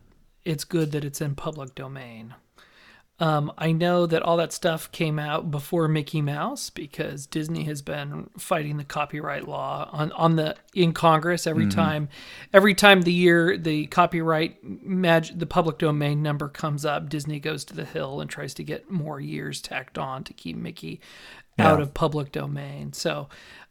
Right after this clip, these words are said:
Speaker 1: anything that happened before Walt Disney is kind of all kind of rolling out over. Um, I think in gaming, it's produced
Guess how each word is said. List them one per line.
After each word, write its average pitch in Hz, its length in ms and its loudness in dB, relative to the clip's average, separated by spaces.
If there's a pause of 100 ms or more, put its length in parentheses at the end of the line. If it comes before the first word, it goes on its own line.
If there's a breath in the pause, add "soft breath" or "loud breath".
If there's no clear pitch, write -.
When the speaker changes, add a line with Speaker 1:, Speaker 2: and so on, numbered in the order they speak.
(120)
Speaker 1:
anything 214 420 6
that 226 100 8
happened 254 400 8
before 247 360 6
Walt 247 260 8
Disney 185 500 2
is 175 160 0
kind 175 300 0
of 160 140 0
all 160 240 2
kind 156 240 -2
of 147 140 -10
rolling 156 380 -2
out 147 360 -6
over. 160 520 -8
Um, 147 340 -6 (560 loud breath)
I 180 60 -6
think 190 200 4
in 147 160 2
gaming, 208 640 0
it's 160 160 -4
produced 156 420 -4